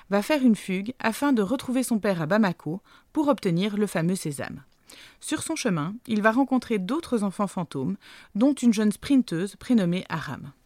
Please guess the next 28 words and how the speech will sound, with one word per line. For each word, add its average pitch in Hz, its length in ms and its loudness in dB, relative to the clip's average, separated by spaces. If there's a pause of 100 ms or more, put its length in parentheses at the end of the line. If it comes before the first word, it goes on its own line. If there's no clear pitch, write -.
(800)
On 208 240 6
est 202 220 2
à 202 160 0
mille 190 400 6
lieues 196 140 4
de 165 80 -2
ce 165 100 -4
qui - 140 -10
se - 100 -8
passe 175 260 -6
chez 151 200 -4
nous. - 140 -6 (680)
Je - 100 -2
vous 226 160 4
avoue 247 180 2
que - 80 -8
cette - 200 -6
histoire 208 240 -2
est 180 120 -6
une 156 100 -2
claque 220 200 0
dans 185 140 0
la 165 80 0
figure 151 460 -6 (360)
et 220 60 0
présente 254 360 4
une 240 80 6
vie 196 160 -2